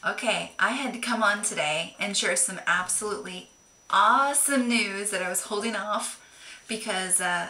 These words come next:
I wanted to make sure that I really saw it happen. And I feel like it's a lot because of YouTube and because of all the great, great people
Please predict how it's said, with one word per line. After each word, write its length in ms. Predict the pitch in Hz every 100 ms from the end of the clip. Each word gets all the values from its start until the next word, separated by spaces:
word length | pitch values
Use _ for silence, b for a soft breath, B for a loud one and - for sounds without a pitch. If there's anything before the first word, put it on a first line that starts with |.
| -
I 220 | - 180 190
wanted 260 | 190 190
to 80 | 196
make 180 | 196 -
sure 220 | - 190
that 180 | 180 165
I 120 | 170
really 280 | 175 180 180
saw 300 | - 180 185
it 60 |
happen. 680 | 190 190 170 202 208 233 - B B B B B B - - _ - -
And 400 | 196 185 185 175 170 - -
I 460 | 160 180 180 175
feel 140 | 175 196
like 260 | 185 185 196
it's 300 | 175 - - - _ -
a 100 | 180
lot 400 | 175 170 180 - - - -
because 400 | 208 202 180 180
of 340 | 175 175 - - _ _
YouTube 600 | 202 247 - 170 165 170 - _
and 140 | 185 196
because 280 | - 190
of 120 | - -
all 260 | 175 170
the 120 | 185
great, 540 | 180 180 185 190 202 -
great 260 | 190 180
people 520 | - 175 - 180 185